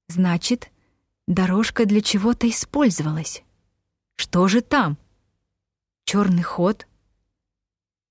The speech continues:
Пройдя с десяток метров, Ева уткнулась в забор. Точнее, в калитку, закрытую на навесной замок изнутри.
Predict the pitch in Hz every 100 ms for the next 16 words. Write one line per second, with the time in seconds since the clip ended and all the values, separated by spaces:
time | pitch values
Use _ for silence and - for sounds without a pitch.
0 | _ _ - 180 185 170 208 214 190 190
1 | 220 214 190 190 220 277 214 - - _
2 | _ _ _ _ 170 175 240 240 233 -
3 | 196 190 214 190 233 226 190 143 - _
4 | _ _ _ _ _ _ _ 175 - 220
5 | 240 254 - 311 311 - - 147 - _
6 | _ _ _ - 165 208 - 294 330 208
7 | 185 185 190 202 220 277 226 185 233 240
8 | 214 240 - 185 160